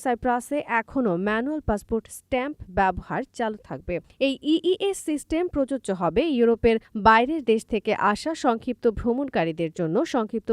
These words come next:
ভ্রমণ বলতে বোঝায় একশো আশি দিনের মধ্যে বা সর্বোচ্চ নব্বই দিন। বলা হয়েছে, বারো বছরের কম বয়সী শিশুদের আঙুলের ছাপ দিতে হবে না, তবে মুখের ছবি স্ক্যান করা বাধ্যতামূলক।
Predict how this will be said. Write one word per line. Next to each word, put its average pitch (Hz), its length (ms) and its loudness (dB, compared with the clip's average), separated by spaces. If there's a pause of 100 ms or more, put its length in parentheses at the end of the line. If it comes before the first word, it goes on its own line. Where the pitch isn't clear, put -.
(100)
ভ্রমণ 285 260 -2 (100)
বলতে 320 260 -2
বোঝায় 277 360 0 (300)
একশো - 260 -6 (260)
আশি 269 220 -4 (120)
দিনের 170 300 -2
মধ্যে 208 320 -4 (200)
বা 190 100 4 (200)
সর্বোচ্চ 247 440 -2 (320)
নব্বই 185 360 -2
দিন। 170 120 -4 (200)
বলা 302 180 8
হয়েছে, 370 220 -2 (120)
বারো 262 240 6
বছরের 392 400 -2
কম 294 140 4 (120)
বয়সী 254 360 2
শিশুদের 254 360 0 (180)
আঙুলের 247 340 0 (100)
ছাপ 285 240 -4 (120)
দিতে 165 240 -4
হবে 170 240 -2
না, 165 80 -2 (100)
তবে 190 180 -2 (160)
মুখের 349 400 -4
ছবি 277 200 -8 (100)
স্ক্যান 170 280 -6 (100)
করা 180 180 0 (400)
বাধ্যতামূলক। 185 800 0